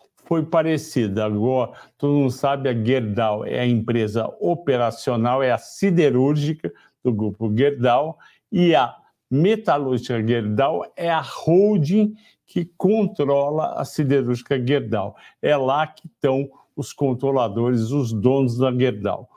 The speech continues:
Pois bem, eh, as ações da Goal caíram vinte e dois por cento em doze meses, só que recebeu dezesseis por cento de dividendos. Então,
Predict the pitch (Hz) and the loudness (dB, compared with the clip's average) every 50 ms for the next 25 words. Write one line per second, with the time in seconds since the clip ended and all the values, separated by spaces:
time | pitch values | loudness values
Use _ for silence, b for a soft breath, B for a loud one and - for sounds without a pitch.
0 | b b b _ _ _ - 165 170 156 127 120 113 120 110 107 107 - b b | b b b _ _ _ 2 4 4 4 2 2 2 2 0 0 -2 -6 b b
1 | b b b b _ - 131 131 131 127 127 127 123 123 123 123 120 117 113 110 | b b b b _ -2 0 2 4 4 4 4 2 2 2 2 2 2 2 2
2 | 107 104 104 - _ _ _ _ _ - - 151 156 151 170 160 160 - - - | 0 -2 -4 -8 _ _ _ _ _ -2 0 0 2 2 2 0 0 -2 -2 0
3 | 139 127 123 117 110 - - - - - - 123 120 147 143 143 139 131 139 135 | 0 2 2 0 -2 -6 -10 -10 -8 -6 -4 0 2 2 2 2 2 2 2 2
4 | 123 113 101 98 98 - - _ _ _ _ _ _ - 120 120 113 120 117 110 | 4 2 2 0 -4 -8 -14 _ _ _ _ _ _ -2 0 0 0 0 0 0
5 | 95 - - 151 190 226 208 214 - 143 120 135 131 127 120 - - - - - | -2 -2 -2 0 2 2 2 0 -2 -2 0 0 2 0 0 -4 -8 -16 -8 -4
6 | 127 113 104 87 - - - - _ _ _ - 160 147 143 127 113 101 95 - | -4 -2 -2 -4 -8 -12 -18 -20 _ _ _ -2 0 2 2 2 0 -2 -4 -8
7 | _ _ _ _ _ _ _ _ _ _ _ _ _ _ _ _ - 127 120 110 | _ _ _ _ _ _ _ _ _ _ _ _ _ _ _ _ -2 0 0 0
8 | 101 107 120 127 131 135 147 160 170 180 175 - - b b b b b b - | 0 0 0 0 0 0 0 0 -2 -2 -4 -6 -12 b b b b b b -6
9 | - - 156 151 - - 170 165 165 160 160 - 156 143 135 147 151 139 127 131 | -2 -2 -2 0 0 2 2 2 2 2 0 -2 -2 0 0 0 0 -2 -2 -2
10 | 147 147 139 - - 160 151 - - - 151 135 131 127 - - 135 135 131 131 | -2 -2 -2 -2 -2 -2 -2 -2 -6 -6 -4 -4 -4 -4 -4 -2 -2 -2 0 -2
11 | 131 135 127 120 123 123 120 123 131 135 131 135 127 117 104 101 - - 101 - | -2 -2 -2 0 0 -2 0 0 0 0 0 0 0 0 -2 -2 -4 -8 -16 -18
12 | _ b b b b b b b _ 120 120 107 110 - 143 143 143 143 | _ b b b b b b b _ -2 0 0 0 0 0 0 0 -2